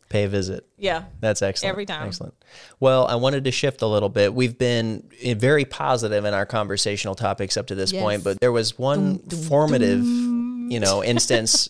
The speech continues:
Speaker 1: when you were eighteen, you had a, a parent separation. There was a divorce
Speaker 2: Yes.
Speaker 1: involved there.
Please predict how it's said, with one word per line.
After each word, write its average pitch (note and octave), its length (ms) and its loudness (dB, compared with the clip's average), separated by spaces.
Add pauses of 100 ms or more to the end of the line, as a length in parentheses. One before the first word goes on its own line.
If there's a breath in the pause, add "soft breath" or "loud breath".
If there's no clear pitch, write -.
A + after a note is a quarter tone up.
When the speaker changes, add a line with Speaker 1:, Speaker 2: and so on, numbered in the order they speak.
(100)
Speaker 1:
when A#2 200 -4
you A2 120 0
were G#2+ 100 2
eighteen, G#2+ 480 -2
you G2+ 80 -2
had G#2 180 0
a, G2+ 220 -2
a - 40 -8
parent G#2 320 -6
separation. G2+ 760 -4
There - 100 -8
was G2 140 -6
a - 80 -4
divorce A2 420 0
Speaker 2:
Yes. G#2 60 -6
Speaker 1:
involved G2+ 280 -4
there. G2 280 -4